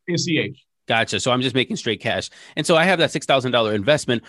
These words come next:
Speaker 2: What is the normal average time for me to make that money, uh, make that money back? What's my net average return timeline of investment?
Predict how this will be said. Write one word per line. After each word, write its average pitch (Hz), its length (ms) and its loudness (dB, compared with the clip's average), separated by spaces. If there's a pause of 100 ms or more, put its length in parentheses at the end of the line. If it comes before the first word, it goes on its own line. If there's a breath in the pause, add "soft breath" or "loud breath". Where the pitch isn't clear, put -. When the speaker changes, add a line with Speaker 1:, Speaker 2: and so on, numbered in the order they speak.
(160 loud breath)
Speaker 2:
What 196 120 2
is 214 100 0
the 165 220 -4
normal 151 540 2
average 143 400 0
time 139 260 -2
for 131 160 -4
me 127 140 0
to 127 100 -8
make 117 300 -2
that 120 160 0
money, 113 260 -4 (200)
uh, 123 180 -2
make 127 200 -2
that 120 120 -2
money 123 180 0
back? 92 220 -2
What's 120 160 -4
my 123 140 0 (100)
net 120 200 -4
average 127 280 -2
return 120 580 -6 (180)
timeline 107 540 -6
of 92 160 -8
investment? 95 500 -6